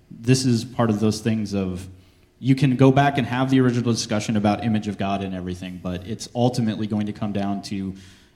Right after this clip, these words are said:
your heart motivation for why you're doing the thing. Are you doing the thing for your personal benefit because you're literally doing something that you know is going to upset somebody?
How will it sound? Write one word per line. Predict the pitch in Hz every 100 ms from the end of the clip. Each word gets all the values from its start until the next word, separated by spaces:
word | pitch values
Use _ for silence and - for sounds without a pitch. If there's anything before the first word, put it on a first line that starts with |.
| _
your | 113 120 123
heart | - 120 120
motivation | 117 107 104 104 - 104
for | 107
why | 98 101
you're | 98
doing | 95 101 98
the | 92
thing. | - 73 104 -
Are | 101
you | 104 107
doing | 110 113
the | 110
thing | 110 110 98
for | - 104 101 98
your | 98 95
personal | 120 117 127
benefit | 113 113 113 113 107
because | 101 98 90 - 95
you're | 87
literally | 87 95 98 98
doing | 98 98 92
something | 104 98 98
that | 92
you | 90
know | 92 98
is |
going | 95 95
to | 92 90
upset | - 131 131
somebody? | 131 120 117 120 117